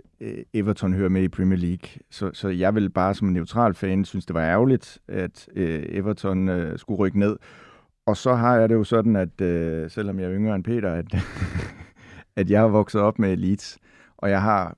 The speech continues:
voldsomt mange venner, der er Leeds-fans, som er blevet det, fordi deres fædre var det. Og, og er jo, var jo også, øh, voksen, da Leeds var med i Champions League og så videre.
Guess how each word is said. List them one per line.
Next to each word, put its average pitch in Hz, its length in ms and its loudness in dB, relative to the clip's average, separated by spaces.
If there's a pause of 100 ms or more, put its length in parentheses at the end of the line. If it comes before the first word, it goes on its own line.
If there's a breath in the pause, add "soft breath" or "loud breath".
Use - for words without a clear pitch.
(120)
voldsomt 120 380 0
mange 90 220 0
venner, 92 220 -2
der 82 340 -2
er 80 420 -6
Leeds-fans, 90 580 -4
som - 400 -8
er 85 60 0
blevet 92 240 0
det, 95 80 -2
fordi 92 160 -2
deres 82 180 -6
fædre 98 420 2
var 78 140 0
det. 80 140 -8 (640 soft breath)
Og, 80 360 -2
og 82 320 -4 (100)
er 82 180 -10
jo, 87 260 -8
var 82 160 -6
jo 80 180 -6
også, 90 280 -4
øh, 76 500 -6 (400)
voksen, - 380 -10
da 92 100 -6
Leeds 87 280 -8
var 87 60 -6
med 87 100 -4
i - 20 -4
Champions 87 380 -6
League 90 280 0
og 78 60 -8
så - 120 -8
videre. 90 340 2